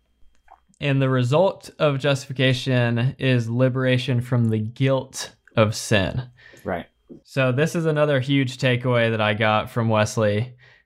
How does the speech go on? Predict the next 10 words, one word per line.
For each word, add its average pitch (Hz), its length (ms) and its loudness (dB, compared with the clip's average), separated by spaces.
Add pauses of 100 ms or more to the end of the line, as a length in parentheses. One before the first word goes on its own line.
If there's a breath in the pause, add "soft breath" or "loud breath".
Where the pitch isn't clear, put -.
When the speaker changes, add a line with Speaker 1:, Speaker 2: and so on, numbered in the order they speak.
(120)
Speaker 1:
is 120 300 0
he 139 220 0
parses 127 460 -2
out 120 560 -2 (760)
aspects 123 560 2
of 104 100 -2
sin. 135 540 0 (160)
He 131 100 -2
talks 123 280 2
about 110 360 0